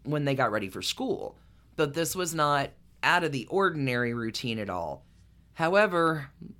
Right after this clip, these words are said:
they get home from school and they creep into their mom's room and they realize that mom had not been up yet.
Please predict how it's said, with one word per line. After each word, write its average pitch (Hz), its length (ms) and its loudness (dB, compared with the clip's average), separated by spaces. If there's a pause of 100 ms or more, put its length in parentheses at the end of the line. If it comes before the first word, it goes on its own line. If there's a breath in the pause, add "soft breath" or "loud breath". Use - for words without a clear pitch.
they 147 140 2
get 147 160 -2
home 233 260 0
from 160 200 -4
school 143 480 -2
and 139 80 0
they 127 80 -2
creep 170 400 -6
into 170 260 -4
their 143 140 -2
mom's 135 400 0
room 175 360 -2
and 143 120 -4
they 135 100 -2
realize 135 580 -2
that 101 160 -6
mom 135 280 0
had 131 340 -4
not 117 480 -4
been 107 340 -6
up - 240 -4
yet. 71 460 -10